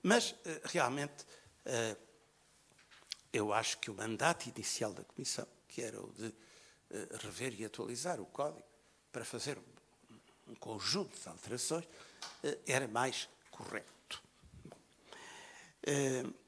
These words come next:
seja como for, foi esta a opção, eh, do poder político e, portanto, eh, é assim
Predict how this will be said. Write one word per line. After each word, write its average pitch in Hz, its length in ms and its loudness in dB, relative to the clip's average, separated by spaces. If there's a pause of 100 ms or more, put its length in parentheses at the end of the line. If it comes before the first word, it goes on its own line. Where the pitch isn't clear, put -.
(100)
seja 151 300 12
como 135 120 6
for, 135 220 4
foi 117 240 6
esta 104 260 4
a 98 40 2
opção, 104 440 2 (560)
eh, 107 440 -2 (420)
do 120 180 0
poder - 220 -10
político - 640 2 (720)
e, 135 80 8
portanto, 117 760 0
eh, 110 280 0 (100)
é 123 140 6
assim 107 440 4